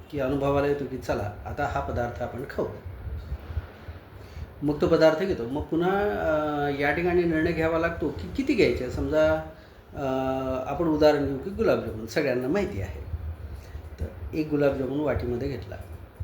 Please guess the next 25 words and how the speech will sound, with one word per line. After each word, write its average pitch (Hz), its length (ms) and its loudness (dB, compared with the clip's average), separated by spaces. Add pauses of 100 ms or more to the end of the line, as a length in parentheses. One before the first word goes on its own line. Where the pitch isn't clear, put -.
(220)
पुन्हा 143 200 2
दुसरा 151 360 -2
घेतला, 101 320 -6 (320)
तिसरा 160 280 0
घेतला, 107 320 -2
वाटी 147 320 2
गच्च - 280 4
भरली, 127 320 4 (540)
ताट 170 200 4
रिकामं 151 300 0
आहे, 98 140 -4 (460)
अजून 185 260 2
एक 160 120 4
घेतला, 101 300 -6 (180)
अजून 208 260 4
एक 147 80 6
घेतला. 127 220 0
किती - 240 -2
पण 247 180 2
घेऊ 214 160 2
शकतो - 320 -4
आपण, 135 260 -4 (460)
त्याला 123 200 2
काही 147 600 2
लिमिट 151 220 2